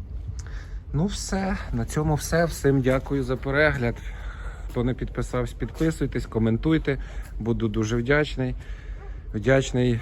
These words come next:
всім тим, що вже зі мною. І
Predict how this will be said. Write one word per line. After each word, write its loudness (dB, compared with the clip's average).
всім 2
тим, 4
що 0
вже 4
зі 4
мною. 6
І 4